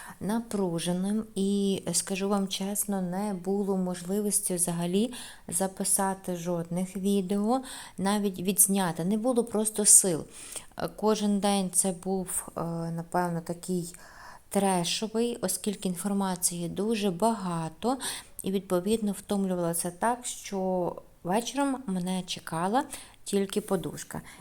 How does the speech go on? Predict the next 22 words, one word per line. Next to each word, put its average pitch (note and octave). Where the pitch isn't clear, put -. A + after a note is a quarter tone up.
І G3+
зараз, G#3
е, E3
ми F3+
з -
сином A3
маємо F#3+
можливість E3+
прогулятися G3
нарешті, F3+
ходили F#3+
по G3+
справах, D#3
і A#3+
тепер A3+
просто F#3+
маємо E3+
час, G#3+
щоб -
прогулятися F3+
в G3+
очікуванні A3+